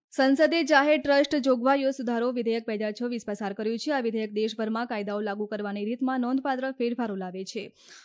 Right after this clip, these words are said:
આ નવો કાયદો બિનજરૂરી દંડ ઘટાડીને અને નિયમોને સરળ બનાવીને વ્યવસાયો અને નાગરિકો માટે જીવન સરળ બનાવવાનો છે. આ વિધેયક વ્યક્તિઓ અને વ્યવસાયો પર પાલન બોજ ઘટાડીને ટ્રસ્ટ આધારિત શાસનને પ્રોત્સાહન આપવા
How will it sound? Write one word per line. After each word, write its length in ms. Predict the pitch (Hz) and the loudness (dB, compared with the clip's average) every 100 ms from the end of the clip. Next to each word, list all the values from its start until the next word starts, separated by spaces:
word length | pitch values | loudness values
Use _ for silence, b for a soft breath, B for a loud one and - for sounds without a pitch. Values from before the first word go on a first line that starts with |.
| B | B
આ 80 | 247 | 4
નવો 220 | 254 262 | 6 6
કાયદો 280 | 277 277 277 | 6 4 4
બિનજરૂરી 580 | 302 294 277 269 285 294 | 2 4 4 4 2 2
દંડ 220 | 262 262 | 2 2
ઘટાડીને 540 | 262 247 247 240 247 277 | 2 0 2 2 2 2
અને 180 | 277 262 | 2 2
નિયમોને 480 | 233 233 233 233 240 | 2 0 -2 -2 -4
સરળ 280 | 254 254 | -2 -2
બનાવીને 500 | 277 226 220 214 220 | -2 -2 -4 -4 -4
વ્યવસાયો 560 | 240 220 208 220 208 240 | -4 -4 -4 -4 -2 -2
અને 160 | 233 220 | -2 -4
નાગરિકો 460 | 220 214 262 294 | -4 -2 -2 0
માટે 320 | 277 233 233 | -2 -2 -4
જીવન 320 | 254 233 220 240 | -4 -4 -4 -4
સરળ 280 | 240 269 | -2 -2
બનાવવાનો 480 | 240 214 208 202 196 | -2 -6 -6 -8 -8
છે. 220 | 196 - - - B B B - | -10 -8 -10 -12 B B B 0
આ 100 | 240 | 4
વિધેયક 360 | 247 269 285 | 4 6 6
વ્યક્તિઓ 440 | 277 269 254 294 311 | 6 0 2 0 2
અને 180 | 302 285 | 4 4
વ્યવસાયો 460 | 262 254 277 269 | 4 2 2 0
પર 220 | 262 262 277 | 2 0 0
પાલન 420 | 269 247 294 285 | 2 4 4 4
બોજ 200 | 247 247 | 4 0
ઘટાડીને 500 | 226 214 214 220 233 | 0 -2 -2 -2 -2
ટ્રસ્ટ 340 | 262 233 226 | -4 -4 -4
આધારિત 460 | 233 214 214 214 220 | -4 -4 -2 -2 -2
શાસનને 500 | 220 220 220 277 277 | -4 -6 -2 2 2
પ્રોત્સાહન 480 | 269 220 208 214 202 | 0 -4 -4 -4 -4
આપવા 360 | 196 208 233 | -6 -4 -4